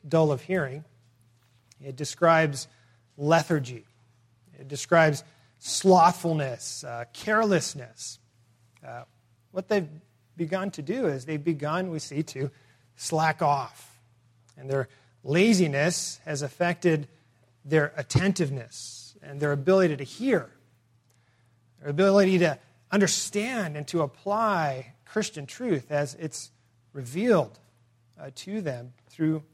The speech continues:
the Word of God. This idea of being dull of hearing in the ancient world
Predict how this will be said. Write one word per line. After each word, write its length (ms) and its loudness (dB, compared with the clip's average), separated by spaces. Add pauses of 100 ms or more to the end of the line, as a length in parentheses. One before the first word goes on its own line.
(140)
the 80 -12
Word 180 -2
of 80 -10
God. 380 -4 (1120)
This 200 -4
idea 320 2
of 120 -4 (140)
being 240 -8
dull 280 4
of 100 -2
hearing 520 -4 (1120)
in 240 0
the 220 2
ancient 360 -4
world 420 2